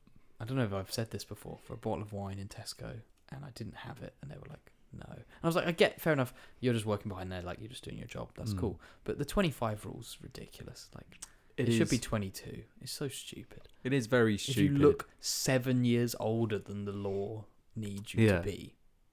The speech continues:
Speaker 1: what the fuck?
Speaker 2: Well,
Speaker 1: I
Speaker 2: I
Speaker 1: look so different to when I was eighteen. It's ridiculous.
Speaker 2: I mean, you do not look anywhere close to being
Speaker 1: 'Cause this is
Speaker 2: seventeen.
Speaker 1: Yeah,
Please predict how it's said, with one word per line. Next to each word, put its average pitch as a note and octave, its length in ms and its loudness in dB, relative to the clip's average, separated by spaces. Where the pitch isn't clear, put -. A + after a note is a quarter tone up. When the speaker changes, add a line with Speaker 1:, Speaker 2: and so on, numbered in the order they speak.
Speaker 1:
what - 200 -12
the A#2+ 80 -12
fuck? - 460 -14
Speaker 2:
Well, F#3+ 240 8
Speaker 1:
I C#3 40 8
Speaker 2:
I D3+ 40 10
Speaker 1:
look - 140 8
so C#3 440 6
different A#2+ 440 0
to - 80 -14
when - 100 -12
I - 40 -12
was - 120 -14
eighteen. - 440 -12
It's - 120 -16
ridiculous. A#2+ 300 -10
Speaker 2:
I B2+ 40 4
mean, A#2+ 220 6
you G#2+ 560 6
do F#2 180 0
not F#2 300 0
look - 460 -2
anywhere F#2 240 2
close F2+ 420 -4
to - 80 -14
being E2+ 380 0
Speaker 1:
'Cause F3 120 4
this F#3 140 6
is F2 160 0
Speaker 2:
seventeen. E2+ 340 0
Speaker 1:
Yeah, G3 180 10